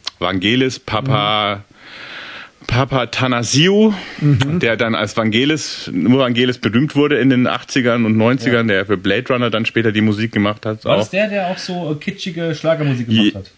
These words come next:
Speaker 1: nee, das war Demis Roussos, der Sänger.
Speaker 3: Ah ja, okay.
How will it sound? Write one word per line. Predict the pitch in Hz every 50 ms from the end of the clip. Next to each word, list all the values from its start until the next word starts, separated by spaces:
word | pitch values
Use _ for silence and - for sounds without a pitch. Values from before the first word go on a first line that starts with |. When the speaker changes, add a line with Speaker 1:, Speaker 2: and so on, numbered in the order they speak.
| _ _ _ _ -
Speaker 1:
nee, | 113 127 156 175
das | 147 147 - -
war | 151 139 127
Demis | 139 139 143 139 135 -
Roussos, | 143 151 151 147 -
der | - 127 117
Sänger. | 123 113 113 107 92 90 90 90 95
Speaker 3:
Ah | 131 147
ja, | 127 107
okay. | 104 101 - 95